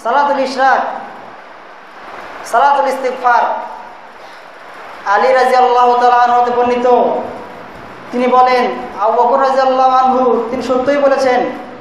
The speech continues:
যে আবু বকর আল্লাহর নবী থেকে শুনেছেন যে আবু বকর বলছেন, "যে ব্যক্তি পাপ করে অতঃপর পুণ্য হয়, পবিত-, পবিত্রতা লাভ করে, মানে ওযু করে ভালো করে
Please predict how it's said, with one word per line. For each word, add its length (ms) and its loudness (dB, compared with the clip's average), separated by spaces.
যে 60 -2
আবু 220 4
বকর 380 2
আল্লাহর 320 2
নবী 100 2
থেকে 180 2
শুনেছেন 500 2
যে 80 0
আবু 200 4
বকর 200 4
বলছেন, 440 2
"যে 120 2
ব্যক্তি 220 2
পাপ 260 2
করে 320 2
অতঃপর 720 2
পুণ্য 240 -4
হয়, 180 2
পবিত-, 460 -2
পবিত্রতা 480 0
লাভ 120 0
করে, 280 0
মানে 240 -2
ওযু 220 0
করে 180 2
ভালো 220 2
করে 180 0